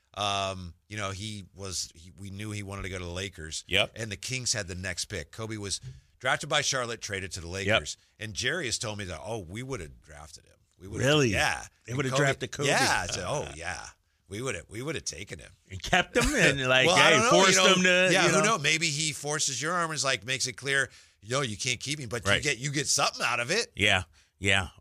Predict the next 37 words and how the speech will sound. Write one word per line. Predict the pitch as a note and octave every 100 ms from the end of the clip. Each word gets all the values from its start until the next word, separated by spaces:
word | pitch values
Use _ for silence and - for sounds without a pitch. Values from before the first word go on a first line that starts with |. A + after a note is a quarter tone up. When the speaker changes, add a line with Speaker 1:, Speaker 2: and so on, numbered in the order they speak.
| -
Speaker 2:
I, | F#2+ -
I | F#2+
would | D#3+ C#3
definitely | D3 - D3 G#2
would. | - -
Speaker 1:
<laughs> | - -
Speaker 2:
Even | A3 G#3+
if | G3+ F#3
you | C#3
draft | - C3+ F#3+ G#3+ D#3+
him, | B2 A2 _ -
the, | A2+ G#2 - _
the, | A2 G#2 -
the | A2+
trade | - - F#3+ A#3+ G#3+ B2 _ - _ _ _
chip | - D3 B2 A#2+
that | G#2+ -
you | A2 F#2 -
created, | - - E3+ G3+ G#2+
Speaker 1:
Yeah. | G2
Speaker 2:
you | A#2
know, | A2+
the | G#2+
Speaker 1:
Yeah. | F#3
Speaker 2:
value | C#3+ D3+ C3+ B2+ -
you | A#2
could | - F2+
get. | D3 G#3+ - - - -
You | F3+
know, | F3
you | A3
talk | C#4 A#3
about | F#3+ D#3
this | C3+
Bronny | - G#2+ B2 B2+ B2+
LeBron | G#2+ F#2+ A#2+ C3 B2 G#2+
thing. | F2+ F2+